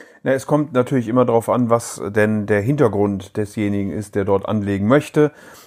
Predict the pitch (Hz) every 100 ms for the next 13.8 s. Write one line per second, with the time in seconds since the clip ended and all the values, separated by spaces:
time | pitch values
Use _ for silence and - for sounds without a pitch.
0 | _ - 104 107 98 101 98 92 135 139
1 | - 101 120 123 120 - 117 110 110 -
2 | 95 110 107 92 92 - - 101 98 -
3 | 127 147 147 131 127 123 120 120 120 120
4 | 117 104 104 101 104 107 110 107 104 104
5 | 107 92 104 120 117 - 104 101 117 107
6 | 98 98 - 101 104 101 101 - - -
7 | - 98 101 104 - 98 95 92 98 98
8 | 120 127 123 117 113 110 104 104 101 95
9 | 98 87 101 101 127 - 107 104 107 98
10 | 98 95 101 98 101 95 92 90 92 92
11 | 92 - - - - 98 - 120 147 131
12 | - 135 135 131 143 151 151 - - _
13 | _ - - 113 110 110 110